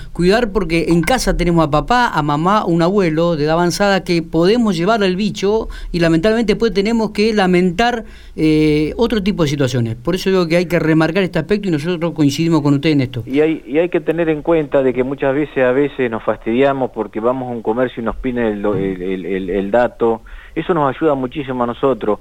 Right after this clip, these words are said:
Speaker 2: O que, eh, hay, hoy hay casi cinco mil pampeanos que hoy tienen que estar aislados, que se transforma en una carga pública. Bueno, eso es lo que nos permite a nosotros no pasar a fase uno. ¿Por qué?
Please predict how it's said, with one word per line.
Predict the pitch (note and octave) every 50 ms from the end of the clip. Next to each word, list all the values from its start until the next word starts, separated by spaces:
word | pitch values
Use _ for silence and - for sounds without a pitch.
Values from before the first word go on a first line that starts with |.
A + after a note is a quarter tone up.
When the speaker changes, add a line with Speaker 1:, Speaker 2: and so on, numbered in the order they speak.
| - - - - -
Speaker 2:
O | - C#3 D3 -
que, | - D3+ D#3+ E3+ E3+ D3+ A#2+ - - - - -
eh, | - A#2+ A#2+ G2+ F#2+
hay, | B2+ C#3 D3 C#3+ C#3 C3
hoy | A#2 B2+ C3+ C#3 C#3+
hay | C#3+ - A2 B2 B2+ B2
casi | - C#3+ B2+ - - C3+ - -
cinco | B2 A#2 G#2+ A#2 A#2
mil | B2 C#3+ C#3
pampeanos | C3 C3 B2 A#2 - C#3+ D3 C3+ B2
que | -
hoy | B2+ A#2+
tienen | - B2+ A#2+ A#2
que | A2 A2
estar | - - A2 A2
aislados, | A2+ G#2+ G#2+ G#2+ G#2+ G2+ F#2+ F#2+ F#2
que | F2+ G2 F#2
se | - - F#2+
transforma | - G#2+ G2+ - B2 B2+
en | A#2 A2
una | G#2+
carga | - - A2 A2 G#2 G2+
pública. | F#2 - G#2 G2 F#2 F2 F2 F2 E2+ - F2+ F2+ F2+ - -
Bueno, | A2+ B2 C3
eso | G#2+ B2+ E3+ - F#3+
es | F3
lo | C#3+
que | - C3+
nos | B2 -
permite | - B2 C#3 D3+ C#3+ C#3+
a |
nosotros | B2+ A#2+ C#3+ D3+ C3 C#3 C3
no | B2+ B2+
pasar | A#2+ - B2 - C#3 C3 C3
a | A#2
fase | - B2+ A#2+ - - B2
uno. | C3+ C#3+ C3 G#2+ G#2 G2 - - - - - - - -
¿Por | - - -
qué? | - D#3 C#3+ B2 G2+